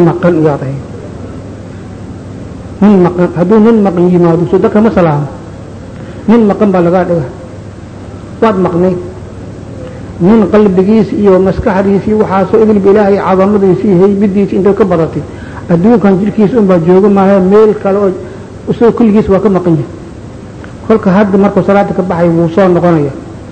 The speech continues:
Dadkii oo la yaqaano iyo adduunkiiba u soo noqonaya. Kolka nin maqan hadduu yimaado, wuu salaamaa dadka. Kolkaasuu leeyahay, "Assalaamu calaykum,"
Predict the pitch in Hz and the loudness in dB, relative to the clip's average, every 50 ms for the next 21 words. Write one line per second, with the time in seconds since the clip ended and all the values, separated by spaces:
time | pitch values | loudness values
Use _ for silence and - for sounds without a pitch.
0 | - - - - - - 240 233 233 - - - 208 196 185 175 175 180 190 202 | -16 -16 -16 -16 -4 0 0 0 0 -2 -6 -6 -4 0 2 2 2 2 2 2
1 | 190 170 - - 165 165 175 190 208 196 180 170 160 214 214 170 185 180 185 202 | 2 0 0 -2 0 0 2 2 2 2 2 2 2 2 2 2 2 2 2 2
2 | 185 - 175 160 160 160 151 165 151 147 139 135 - - - - - - - - | 2 2 0 0 0 0 0 0 -2 -2 -4 -6 -10 -12 -14 -16 -16 -16 -16 -16
3 | - - 226 220 202 202 190 214 240 226 196 190 185 170 170 165 170 175 170 208 | -4 0 0 2 2 4 4 4 4 4 2 2 0 -2 0 0 0 2 2 2
4 | 233 214 196 180 175 165 160 160 156 170 208 202 - - 170 165 165 156 160 156 | 4 4 4 4 4 2 2 0 0 0 0 0 0 0 0 0 0 0 0 0
5 | 156 175 175 - - - - - - - - - - - - - - - - 139 | 0 -2 -4 -4 -6 -12 -14 -16 -16 -16 -16 -16 -16 -16 -16 -16 -14 -4 -2 -2
6 | - - 214 202 196 - 190 180 196 208 208 208 202 190 160 - 185 - - 180 | 0 2 2 2 2 2 4 4 6 6 4 4 4 2 0 0 -2 -2 -2 0
7 | 170 185 190 185 180 160 165 175 185 185 180 180 180 | 0 2 2 2 0 0 2 2 2 2 2 0 0